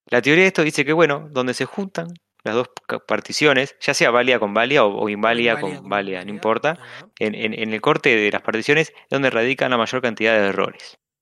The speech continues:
Speaker 1: ¿tá? Entonces, esta técnica se complementa mucho con operación de equivalencia, porque uno saca las, las clases de equivalencia,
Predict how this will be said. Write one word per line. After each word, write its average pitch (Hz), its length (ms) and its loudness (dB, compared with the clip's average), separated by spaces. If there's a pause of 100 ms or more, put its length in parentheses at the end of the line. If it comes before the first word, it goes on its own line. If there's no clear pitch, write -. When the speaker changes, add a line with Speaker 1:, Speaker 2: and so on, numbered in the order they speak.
(160)
Speaker 1:
¿tá? 147 300 -2 (540)
Entonces, 160 560 2 (300)
esta 147 180 0
técnica 156 360 0
se 127 120 -4
complementa 123 400 -2
mucho 147 280 -4
con 117 80 -4
operación 110 300 -2
de 131 60 -2
equivalencia, 147 600 0
porque 123 300 0
uno 135 160 2
saca 113 560 -2 (520)
las, - 420 -8 (140)
las 98 200 -4
clases 123 380 0
de 110 60 -2
equivalencia, 110 640 0